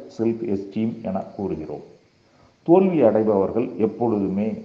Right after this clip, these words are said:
ஒரு கீழான சுய மதிப்பை பெற்றிருப்பார்கள். அதாவது அவர்கள் இன்ஃபீரியர் செல்ஃப் எஸ்டீமை வச்சிருப்பாங்க.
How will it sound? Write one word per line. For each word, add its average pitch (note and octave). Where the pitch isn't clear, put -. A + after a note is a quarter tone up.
ஒரு G2+
கீழான B2
சுய G#2+
மதிப்பை F#2+
பெற்றிருப்பார்கள். D#2+
அதாவது F#2+
அவர்கள் G2
இன்ஃபீரியர் D3+
செல்ஃப் A2
எஸ்டீமை G2
வச்சிருப்பாங்க. -